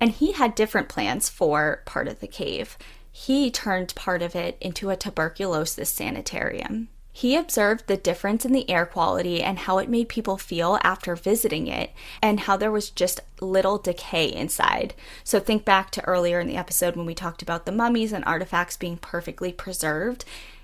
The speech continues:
It's due to the environment that's within the cave system.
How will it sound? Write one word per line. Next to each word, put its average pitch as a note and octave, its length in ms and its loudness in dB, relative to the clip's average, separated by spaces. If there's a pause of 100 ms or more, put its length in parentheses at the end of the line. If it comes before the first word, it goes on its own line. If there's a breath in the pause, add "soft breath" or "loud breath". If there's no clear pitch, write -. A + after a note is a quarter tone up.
(140)
It's G3 200 -2
due A#3 120 4
to G#3+ 80 -2
the F#3 140 -4
environment E3 560 0
that's F3+ 220 -2
within F3+ 260 0
the - 80 -6
cave G#3+ 300 -2
system. - 560 -4